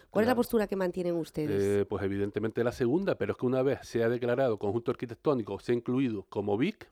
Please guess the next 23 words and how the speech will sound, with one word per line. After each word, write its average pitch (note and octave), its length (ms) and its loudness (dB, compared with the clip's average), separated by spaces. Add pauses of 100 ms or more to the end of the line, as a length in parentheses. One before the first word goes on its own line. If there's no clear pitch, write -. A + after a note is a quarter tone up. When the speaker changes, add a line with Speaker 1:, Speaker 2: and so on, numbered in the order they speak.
(760)
Speaker 2:
pues A2 180 2
en A2 140 4
ambas F#3+ 360 0
se - 240 0
obliga E3 600 2 (760)
y C#3+ 120 -4
se - 140 -2
apoya, C#3+ 420 4
además, B2+ 240 -2
desde A2 160 0
la A2 120 2
administración, A2 500 -4
según A2 280 -4
la A#2+ 60 0
ley A#2+ 120 0
de A#2 80 -2
patrimonio A#2+ 400 -4
cultural, B2+ 680 -4
a A2 120 -4
que A2+ 120 -8
eso A2+ 140 -12
sea C#3+ 240 -6
rehabilitado. C#3+ 760 -6